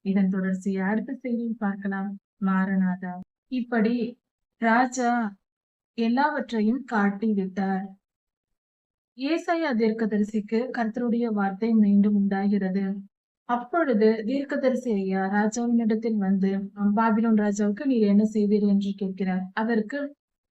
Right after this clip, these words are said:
பாபிலோன் ராஜா இங்கே வந்திருந்தார், அவருக்கு நான் எல்லாவற்றையும் காண்பித்தேன் என்று சொல்லுகிறார். "என்னத்தை காண்பித்தீர்?" என்று ஏசாயா தீர்க்கதரிசி கேட்கிறார். அதற்கு,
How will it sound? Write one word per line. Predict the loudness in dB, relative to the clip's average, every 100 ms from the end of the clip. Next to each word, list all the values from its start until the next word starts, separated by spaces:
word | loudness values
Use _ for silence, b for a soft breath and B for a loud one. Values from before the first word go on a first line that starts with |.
| _ _ _ _ _ 2
பாபிலோன் | 6 6 4 2 2
ராஜா | 4 2 2 -2
இங்கே | 0 2 4
வந்திருந்தார், | 4 4 4 6 6 6 4 2 -2 -6 _ _ _
அவருக்கு | 0 2 4 2 0 -2 2
நான் | 4 4 4 2 -4 _
எல்லாவற்றையும் | 0 2 2 0 -4 -2 -2
காண்பித்தேன் | 0 2 4 4 2 2 2 2
என்று | 2 2 2
சொல்லுகிறார். | 0 -4 -4 -4 -2 0 0 -2 -10 _ _ _
"என்னத்தை | -2 0 0 -4 -4
காண்பித்தீர்?" | 2 4 6 4 2 2
என்று | 2 2 0
ஏசாயா | 0 0 0 -4 -2
தீர்க்கதரிசி | -2 -4 -4 -6 -8
கேட்கிறார். | -6 -8 -6 -4 -2 -4 -6 _ _ _ _
அதற்கு, | 0 2 0 -4 -6 -6